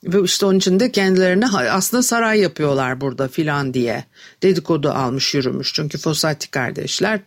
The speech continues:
e, ilk defa bir şantiye düzeni, e, işte uzmanlaşmış ekip kullanıyor filan. Standart Avrupa tuğlası,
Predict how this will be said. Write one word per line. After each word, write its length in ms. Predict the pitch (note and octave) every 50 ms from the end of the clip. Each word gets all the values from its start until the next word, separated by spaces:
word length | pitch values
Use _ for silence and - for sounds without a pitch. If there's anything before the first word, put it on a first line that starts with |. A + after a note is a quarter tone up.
| _ - - _ -
e, 280 | - C#3+ C3 B1+ - - - - - - - - - - -
ilk 280 | - - F3 D#3 - -
defa 440 | F3+ - D3 - D3+ D3+ D3+ C#3 - D3
bir 320 | - - - - - - - - - - -
şantiye 520 | - - E3 D3+ D3 C#3 - D3+ D3 C3+ C3+
düzeni, 640 | C#3 B2+ B2 C3 B2 A#2+ C3+ C3+ C#3 C#3+ C#3 C#3+ - - - - - - - - - -
e, 320 | - C#3+ C3+ - - -
işte 180 | - - - -
uzmanlaşmış 920 | - E3+ D#3 D#3 D#3 D3+ D3+ D3+ D3 C#3+ C#3 C3+ - - D3 C#3 - -
ekip 360 | - D3+ - - D#3 - -
kullanıyor 580 | - - D3 C#3 C#3 C3 B2+ C3 B2+ B2 B2
filan. 480 | B2 - D3 C3 B2 A#2 B2 D3 E3+ F3
Standart 720 | E3 - - - D3 C#3+ C#3+ C#3+ C#3 C#3+ C#3 C#3+ - - - - - - - - - - -
Avrupa 640 | - D3 D3 C#3+ C#3+ C3+ C#3+ C3+ - C#3+ B2+ B2+ C3 - _ _ _ _ _ -
tuğlası, 680 | - - D#3+ D3 C#3+ C3+ C3+ - - C#3 C3 - -